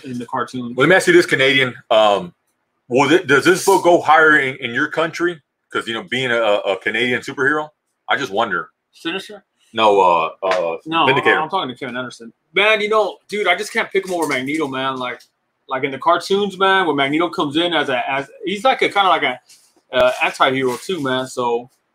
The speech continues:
Speaker 1: when he comes in and kicks ass with the X-Men, bro, it's, it's pretty good.
Speaker 2: I mean, I figure, you know, I asked that question, Canadian. It's all right. So, so Hawaiian Punch is just bragging over here. He said he sold his ninety-four slab for fun.
Speaker 1: I didn't want it anymore.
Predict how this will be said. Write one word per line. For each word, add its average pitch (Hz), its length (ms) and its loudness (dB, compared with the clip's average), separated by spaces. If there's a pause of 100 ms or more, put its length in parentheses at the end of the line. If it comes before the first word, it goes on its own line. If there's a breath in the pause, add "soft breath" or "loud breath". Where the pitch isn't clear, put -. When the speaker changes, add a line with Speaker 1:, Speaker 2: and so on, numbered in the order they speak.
Speaker 1:
when 127 120 -2
he 160 80 2
comes 165 240 -2
in 175 100 4
and 156 80 -2
kicks - 240 -4
ass 160 280 2
with - 80 -16
the 139 120 0
X-Men, 156 320 -2
bro, 156 220 2
it's, 135 160 -6
it's 147 160 -10
pretty 117 240 -10
good. 120 160 -8 (640 loud breath)
Speaker 2:
I 175 80 0
mean, 233 120 4
I 240 80 6
figure, 226 260 4
you 135 80 0
know, 135 120 4
I 123 120 6
asked 123 160 2
that 104 160 2
question, 127 320 2
Canadian. 95 320 -2
It's 95 80 -4
all 120 100 4
right. 117 140 2
So, 104 260 0 (320 soft breath)
so 104 220 -2
Hawaiian 147 320 -4
Punch 123 180 -2
is 95 80 -12
just 87 240 -12
bragging 85 320 -2
over 76 160 -16
here. 82 100 -6
He 104 80 -4
said 120 140 -2
he 104 80 -2
sold 101 220 0
his 87 80 -6
ninety-four 101 340 -2
slab 95 240 0
for - 160 -12 (100)
fun. 90 220 -4 (1500)
Speaker 1:
I 135 40 -6
didn't 135 180 -4
want 135 180 0
it 123 40 -2
anymore. 120 360 -8